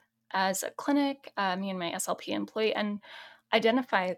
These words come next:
go through those kids that we identified in step one need access to systems, and, um, if we need to problem solve, if they need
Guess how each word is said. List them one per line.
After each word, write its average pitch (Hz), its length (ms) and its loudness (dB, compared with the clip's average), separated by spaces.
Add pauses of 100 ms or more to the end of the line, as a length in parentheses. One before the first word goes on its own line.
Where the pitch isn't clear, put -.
go 170 160 6
through 247 400 0
those 180 240 -4
kids - 280 0
that - 120 0
we 214 120 -2
identified 190 580 2
in 180 140 -2
step - 360 0
one 185 180 -2
need 202 260 -2
access - 500 -2
to - 180 -6
systems, - 720 -2
and, 175 520 -6
um, 170 260 -4
if - 160 -6
we 214 80 -2
need - 180 -6
to - 160 -12
problem 247 480 2
solve, 214 580 8
if - 180 -6
they 180 100 -2
need 180 160 -4